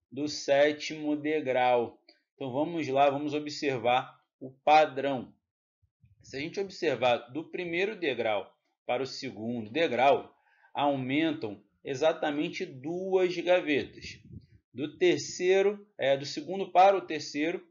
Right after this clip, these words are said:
também aumentam duas. Do terceiro para o quarto, também aumentam duas. Ou seja, a cada degrau aumentam duas gavetas. E a gente tem que ver quantas gavetas terão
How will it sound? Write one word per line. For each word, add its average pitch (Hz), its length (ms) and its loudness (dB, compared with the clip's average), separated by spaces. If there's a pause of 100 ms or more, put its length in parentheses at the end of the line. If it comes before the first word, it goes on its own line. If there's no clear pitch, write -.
também 139 460 -4
aumentam 135 640 -4
duas. 170 480 -2 (280)
Do 160 180 -10
terceiro 147 500 -4
para 147 220 2
o 151 80 -4
quarto, 147 420 4 (140)
também 143 500 -4
aumentam 139 680 -4
duas. 131 520 -4
Ou 147 260 -6
seja, 135 800 -2 (320)
a 117 120 -4
cada 131 560 4
degrau 143 640 2 (220)
aumentam 139 840 0 (320)
duas 147 600 -2
gavetas. 143 840 -2 (220)
E 131 80 -2
a 131 80 0
gente 131 340 -8
tem 131 200 -8
que 147 100 -10
ver 131 220 -4
quantas 131 320 -6
gavetas 131 520 0
terão 135 480 -2